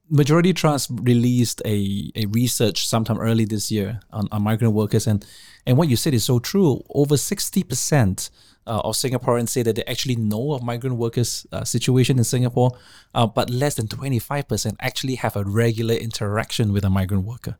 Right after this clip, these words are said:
Um, so when we dive deeper and we say that, "Oh, then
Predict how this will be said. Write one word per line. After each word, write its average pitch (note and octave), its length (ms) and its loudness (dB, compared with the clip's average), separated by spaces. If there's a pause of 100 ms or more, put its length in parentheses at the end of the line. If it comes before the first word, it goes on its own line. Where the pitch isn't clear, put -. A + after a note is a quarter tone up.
(560)
Um, G#2+ 340 2
so - 180 2
when C3 120 6
we A2 200 2 (200)
dive A#2 400 2
deeper C3 380 0
and A2+ 100 0
we G#2+ 120 0
say C#3 160 0
that, A2 180 -2
"Oh, D#3+ 240 -2 (340)
then B2+ 380 2